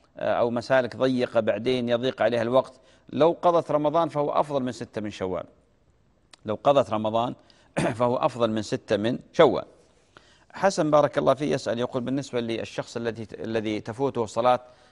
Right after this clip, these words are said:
العصر وما يصحى إلا على وقت صلاة المغرب، ما العمل؟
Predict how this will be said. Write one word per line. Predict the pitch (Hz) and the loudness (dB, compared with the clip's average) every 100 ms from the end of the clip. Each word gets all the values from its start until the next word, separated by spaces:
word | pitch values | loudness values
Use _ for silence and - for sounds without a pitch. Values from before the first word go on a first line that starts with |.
| _ - | _ -6
العصر | 107 127 117 | -4 -4 -4
وما | 107 123 127 | -4 -2 -2
يصحى | 120 - - | -2 -6 -4
إلا | 123 117 | -2 -2
على | 98 117 123 - _ _ _ - | 0 0 -2 -4 _ _ _ -6
وقت | 131 - | -6 -6
صلاة | 117 117 120 110 | -2 2 2 0
المغرب، | 107 98 92 | -2 -2 -2
ما | 110 | 0
العمل؟ | 143 87 78 | 0 -2 -4